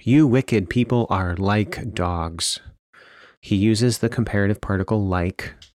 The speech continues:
They are like dogs. And then a metaphor, he states,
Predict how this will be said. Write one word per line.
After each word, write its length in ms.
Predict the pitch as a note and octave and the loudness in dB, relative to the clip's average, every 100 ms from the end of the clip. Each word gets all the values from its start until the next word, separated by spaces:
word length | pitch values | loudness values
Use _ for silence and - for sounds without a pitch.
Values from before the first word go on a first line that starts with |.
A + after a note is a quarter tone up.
| _ _ _ _ _ _ | _ _ _ _ _ _
They 100 | F#2+ | 0
are 140 | F#2+ | 2
like 580 | F#2 F#2+ F#2 F#2+ - F#2+ | 2 2 0 -2 -6 -6
dogs. 580 | G2 F2+ E2+ E2+ - - - _ _ _ _ _ _ _ - _ | -4 -4 -6 -8 -8 -8 -12 _ _ _ _ _ _ _ -20 _
And 160 | - A2+ | 0 2
then 260 | A#2+ A#2+ A2 | 4 2 0
a 80 | G#2+ | 0
metaphor, 640 | G#2+ C#3 D#3 - G2+ A2 | 2 2 0 0 0 0
he 220 | A#2+ A2 | 0 0
states, 420 | G2 - G2+ F#2+ | 0 -2 -2 -2